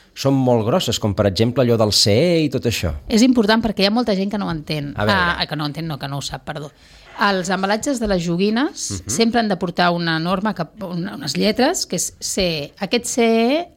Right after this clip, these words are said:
Speaker 2: el que significa és que aquella joguina ha passat per al, per les mesures de seguretat, eh, a nivell europeu, que, que es, bueno, doncs que s'han, ha passat per un, per unes mesures de seguretat i aquella joguina és segura.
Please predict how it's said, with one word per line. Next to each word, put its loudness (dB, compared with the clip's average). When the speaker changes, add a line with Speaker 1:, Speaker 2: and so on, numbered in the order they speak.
Speaker 2:
el 2
que -8
significa -2
és -6
que 2
aquella 2
joguina 2
ha -4
passat -2
per 2
al, -2
per -6
les -4
mesures -2
de -4
seguretat, -2
eh, -20
a -10
nivell -8
europeu, 2
que, -2
que -20
es, -16
bueno, -12
doncs -16
que -16
s'han, -12
ha -6
passat 0
per -2
un, -4
per -4
unes -6
mesures -6
de -4
seguretat -2
i -2
aquella -2
joguina 0
és -4
segura. -8